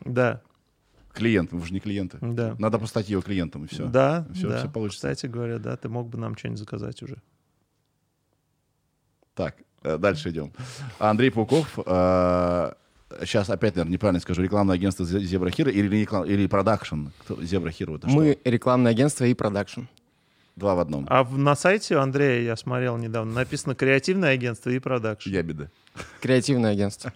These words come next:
Speaker 1: Он
Speaker 2: Ты
Speaker 1: сам
Speaker 3: Причём
Speaker 1: не знает.
Speaker 2: Ты ябеда.
Speaker 3: креативное агентство с
Speaker 1: Ты
Speaker 3: фокусом на видео.
Speaker 1: Ты
Speaker 2: Да.
Speaker 1: посмотри на сайте, как у вас написано.
Speaker 3: Креативное агентство.
Speaker 2: <laughs> А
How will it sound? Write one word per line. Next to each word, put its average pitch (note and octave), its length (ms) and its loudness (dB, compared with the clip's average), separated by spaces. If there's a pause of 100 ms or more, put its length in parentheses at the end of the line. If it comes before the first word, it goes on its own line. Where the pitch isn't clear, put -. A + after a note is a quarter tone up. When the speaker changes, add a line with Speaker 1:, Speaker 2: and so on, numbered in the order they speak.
Speaker 1:
Он B2+ 220 -4
Speaker 2:
Ты C3+ 60 -12
Speaker 1:
сам D#3 140 4
Speaker 3:
Причём D3+ 220 6
Speaker 1:
не D3 60 2
знает. A#2+ 180 -6
Speaker 2:
Ты A2 80 -4
ябеда. G2+ 160 0
Speaker 3:
креативное C#3+ 460 4
агентство C#3 400 2
с - 40 2
Speaker 1:
Ты D3 80 8
Speaker 3:
фокусом C#3+ 480 2
на B2+ 60 6
видео. G#2+ 400 2 (160)
Speaker 1:
Ты C#3+ 100 2
Speaker 2:
Да. - 60 0
Speaker 1:
посмотри D3+ 960 2
на A#2+ 160 -6
сайте, A2 400 -8
как G#2+ 240 -10
у - 20 -8
вас - 160 -12
написано. - 360 -16 (220)
Speaker 3:
Креативное A#2 440 0
агентство. G#2 420 -2
Speaker 2:
<laughs> A3 80 -2 (1600)
А B2 600 4